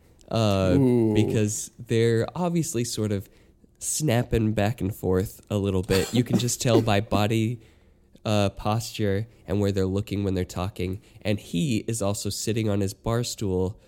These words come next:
Speaker 1: uh, sort of sideways facing her.
Speaker 2: Oh,
Speaker 1: And
Speaker 2: okay.
Speaker 1: she is looking dead straight forward.
Speaker 2: Uh-oh.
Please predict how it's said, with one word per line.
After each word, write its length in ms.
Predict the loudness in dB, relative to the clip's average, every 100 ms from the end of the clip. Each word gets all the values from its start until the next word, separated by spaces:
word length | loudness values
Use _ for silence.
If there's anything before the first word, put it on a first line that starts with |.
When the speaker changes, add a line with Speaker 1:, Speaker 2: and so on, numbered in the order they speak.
| _ _ -8
Speaker 1:
uh, 260 | -2 0 0
sort 300 | -2 -4 -2
of 80 | -4
sideways 760 | -2 0 2 2 0 0 -2
facing 600 | -10 -6 -2 -2 -2 -6
her. 360 | -6 -8 -8 -10 _ _ _ _ _
Speaker 2:
Oh, 220 | -6 -2 2
Speaker 1:
And 500 | 4 6 6 4 2
Speaker 2:
okay. 200 | -2 -10
Speaker 1:
she 720 | -8 -6 0 2 2 2 0 -2
is 220 | -4 -2
looking 440 | -4 -4 -4 -4 -6 0
dead 320 | 2 2 -2
straight 360 | -4 -2 -2
forward. 520 | -4 -6 -6 -6 -10 -14 _ _ _ -14 -4
Speaker 2:
Uh-oh. 480 | -2 0 -2 -2